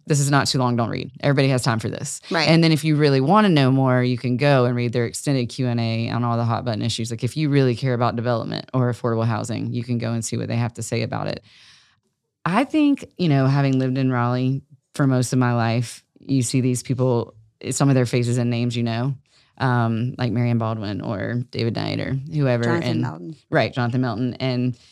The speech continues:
Speaker 1: and, you know, I've gotten to interact quite a bit with them, so have you. It was interesting to see it on a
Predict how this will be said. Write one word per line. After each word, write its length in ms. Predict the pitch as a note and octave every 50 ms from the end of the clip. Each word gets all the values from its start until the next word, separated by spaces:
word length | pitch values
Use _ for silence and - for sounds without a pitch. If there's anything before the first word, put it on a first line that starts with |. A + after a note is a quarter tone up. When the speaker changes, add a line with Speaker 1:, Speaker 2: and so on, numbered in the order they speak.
| _ _ _ _
Speaker 1:
and, 140 | - D3 D#3+ C#3+
you 100 | C#3 C#3
know, 100 | C#3 -
I've 160 | C#3 C#3+ C#3
gotten 220 | C3 C#3 B2+ B2 C3+
to 40 | C3+
interact 340 | C3 B2+ B2 B2+ B2 A#2+ -
quite 140 | - C3+
a 40 | B2+
bit 120 | A#2+ B2+ G2+
with 100 | B2 A2+
them, 200 | C3+ B2 B2 A#2+
so 140 | - C3
have 120 | A#2+ A2+ A#2+
you. 260 | A#2+ A#2+ A#2 A#2+ A#2+ A#2+ G#2+ - _ _ _ _ _ _ _ _ _ _ _ _ -
It 60 | F3+
was 140 | E3 D#3 -
interesting 540 | - C#3+ C3 D3 C#3 - D#3+ C#3+ C3 C3 A#2+
to 460 | - - - C3 A#2+ B2 A#2+ A#2 A#2+
see 240 | A#2 - - C#3 B2+
it 60 | B2
on 160 | A#2+ A#2+ A#2 A#2
a 340 | A2+ A#2 B2 A2+ A#2+ A#2